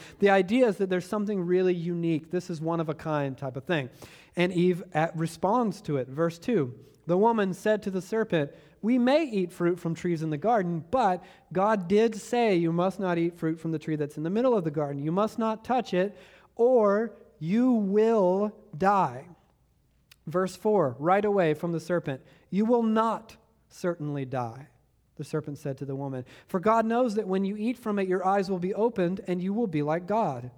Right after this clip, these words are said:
knowing good and evil." Now, when this creature, the one whom Jesus later claims has been a murderer from the very beginning,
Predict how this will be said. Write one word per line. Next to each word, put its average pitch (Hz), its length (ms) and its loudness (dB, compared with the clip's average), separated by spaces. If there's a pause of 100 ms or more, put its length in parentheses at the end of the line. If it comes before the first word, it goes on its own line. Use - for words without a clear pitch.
knowing 175 360 -2
good 151 360 -4 (300)
and 180 80 -4
evil." 180 380 -8 (1300)
Now, 180 180 2
when 233 260 2
this 277 220 -2
creature, 147 460 -6
the 156 120 0
one 202 220 0
whom 190 240 0
Jesus 190 400 -6
later 208 260 2
claims 170 420 -2
has 190 300 -4
been 190 240 -2
a 165 140 2
murderer 196 760 -2
from 190 460 -4
the 170 100 -2
very 165 400 -2
beginning, 156 640 -4